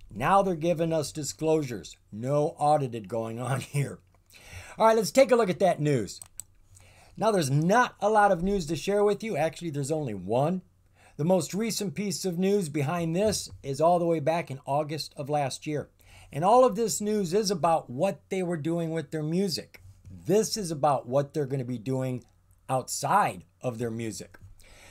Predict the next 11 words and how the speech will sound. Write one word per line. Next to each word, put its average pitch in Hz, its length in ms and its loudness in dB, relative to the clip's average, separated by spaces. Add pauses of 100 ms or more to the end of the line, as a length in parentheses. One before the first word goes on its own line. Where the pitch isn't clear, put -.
This 214 180 2
came 226 260 2
out 196 260 0
February 196 500 2
fifth. 214 540 0 (640)
They 180 120 -2
tell 208 220 4
us 160 120 6
that 151 140 0
Hollywood 226 520 4
Entertainment 202 640 -2